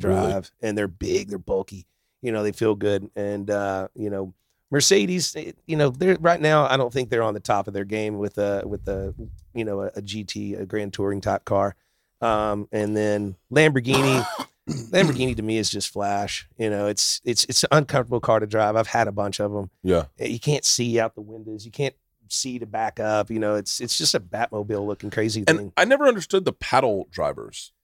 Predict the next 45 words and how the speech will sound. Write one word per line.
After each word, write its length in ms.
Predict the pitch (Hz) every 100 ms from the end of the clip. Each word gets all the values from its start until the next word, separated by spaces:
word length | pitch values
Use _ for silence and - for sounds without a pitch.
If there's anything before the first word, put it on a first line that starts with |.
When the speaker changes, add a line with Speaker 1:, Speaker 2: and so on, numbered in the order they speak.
| _ _ _ _ _ _ _ -
Speaker 2:
It's 160 | 190 277
just 240 | 247 - _ _ _ -
paddle 260 | - 117 120
shifting. 380 | - 120 131 131
You 100 | 139
don't 80 | 143
Speaker 1:
It's 60 | 123
Speaker 2:
even 60 |
Speaker 1:
just 40 | 127
Speaker 2:
have 100 | 117
to 80 | 104
do 260 | - 117
it. 240 | 131 110 - -
Speaker 1:
Yeah, 140 | 143 139
Speaker 2:
It's 200 | 127 180
Speaker 1:
it 40 |
do-, 60 | 165
'cause 180 | 160 151
it 80 |
does 180 | 208 151
it 80 | 139
without 300 | 135 180 131
it, 80 | 80
right? 300 | 92 123 147 -
Speaker 2:
It 100 | 185
does 180 | 170
it 60 | 147
without 340 | 139 123 151 113
it, 60 |
yeah. 320 | 120 123 104 107
And 120 | 135
if 140 | 143
you, 140 | 160 151 -
and 80 | 147
if 100 | 143
you 100 | 165
really 340 | 160 214 160
know 140 | 160
how 80 | 131
to 80 | 117
drive 320 | 107 202 214
one, 260 | 131 101 98 _ _
it's 200 | - 117
good. 320 | - 202 110 95 _ _
But 220 | - 131